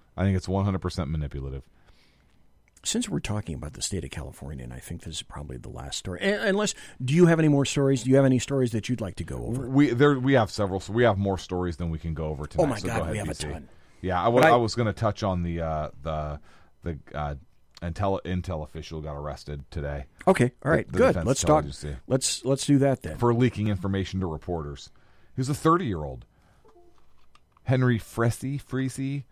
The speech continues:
Speaker 1: Fressy?
Speaker 2: Fressy?
Speaker 1: Fressy. I don't know
Speaker 2: Henry.
Speaker 1: how to pronounce his name.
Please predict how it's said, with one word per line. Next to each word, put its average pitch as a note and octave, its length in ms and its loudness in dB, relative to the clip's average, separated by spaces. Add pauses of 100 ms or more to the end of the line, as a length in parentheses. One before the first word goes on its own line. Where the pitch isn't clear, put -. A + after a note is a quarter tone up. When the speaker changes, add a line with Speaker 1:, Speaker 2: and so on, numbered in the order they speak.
(280)
Speaker 1:
Fressy? B2+ 600 4 (200)
Speaker 2:
Fressy? B2+ 840 -4
Speaker 1:
Fressy. C3 640 4 (260)
I - 0 -
don't B2 120 2
know A#2+ 80 6
Speaker 2:
Henry. B2 140 6
Speaker 1:
how B2+ 120 8
to A2+ 60 2
pronounce G#2+ 320 0
his F#2 140 -2
name. F2 280 -2